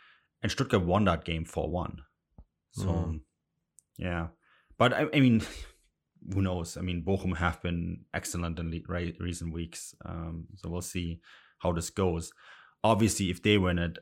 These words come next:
Speaker 1: that really makes this next fixture really important as well. And that's Hoffenheim against Schalke. And, um, you've picked this as your match of the week. And I think that's a really fair pick because it is a game that has a ton on the line. So I'm just gonna let you take it away from here.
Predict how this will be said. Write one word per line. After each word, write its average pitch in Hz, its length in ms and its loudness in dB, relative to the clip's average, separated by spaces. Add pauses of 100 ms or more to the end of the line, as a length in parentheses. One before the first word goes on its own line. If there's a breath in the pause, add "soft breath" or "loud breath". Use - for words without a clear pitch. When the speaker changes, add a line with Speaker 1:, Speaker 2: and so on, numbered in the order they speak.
Speaker 1:
that 95 260 -2
really 92 220 4
makes 90 300 0
this 87 200 -6
next 90 280 -4
fixture 87 400 -4
really 87 280 -2
important 85 460 -4
as 82 140 -8
well. 85 200 -2
And 82 80 -4
that's 85 160 -6
Hoffenheim 85 500 0
against 82 320 -6
Schalke. 92 420 2
And, 95 280 -2 (600 soft breath)
um, 92 300 0
you've 113 300 2
picked - 220 -2
this 101 180 0
as 98 280 -2
your 95 120 0
match 90 240 -2
of 85 100 -8
the 90 100 -6
week. 85 280 -6
And 123 80 4
I 123 40 6
think 143 200 2
that's 123 180 4
a 117 40 0
really 101 300 2
fair 92 360 -2
pick - 420 -4 (260)
because 92 480 -2
it 98 100 -4
is 92 380 -2
a 98 40 2
game 90 300 -2
that 85 120 -2
has 82 160 -2
a 85 60 -4
ton - 300 -2
on 85 120 -2
the 85 60 -2
line. 85 360 -2
So - 140 -10
I'm 87 120 -2
just 87 180 -8
gonna 90 160 -2
let 85 200 -6
you 87 60 -8
take 82 180 -8
it 80 80 -8
away 82 220 -4
from 85 180 -8
here. 90 180 -6